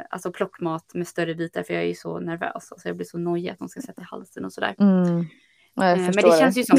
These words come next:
Speaker 1: att, eh, <laughs> men det känns ju som att vissa bebisar är ju verkligen så här: "Nej, men jag ska äta själv, jag vill hålla allt själv och liksom mata mig själv."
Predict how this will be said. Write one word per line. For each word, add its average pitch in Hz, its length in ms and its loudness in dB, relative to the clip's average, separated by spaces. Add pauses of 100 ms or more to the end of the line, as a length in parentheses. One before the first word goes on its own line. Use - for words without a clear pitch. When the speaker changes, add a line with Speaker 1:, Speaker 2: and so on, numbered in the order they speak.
Speaker 1:
att, - 340 -6 (120)
eh, 202 320 -2 (300)
<laughs> - 540 -12
men 247 100 0
det 247 60 2
känns 285 260 2
ju 247 60 -2
som 214 100 0
att 180 100 0
vissa 208 200 2
bebisar 175 380 2
är 214 200 6
ju 170 260 2
verkligen 160 340 -2
så - 80 -4
här: 156 120 0
"Nej, 196 100 0
men 185 100 -2
jag 180 120 -2
ska 175 100 -6
äta - 120 -12
själv, 220 380 2
jag 165 80 -4
vill 170 100 -6
hålla 180 260 -4
allt 165 100 -8
själv 160 320 -8
och 160 80 -10
liksom 156 420 -12 (360)
mata 175 420 -2
mig 185 140 0
själv." - 280 -10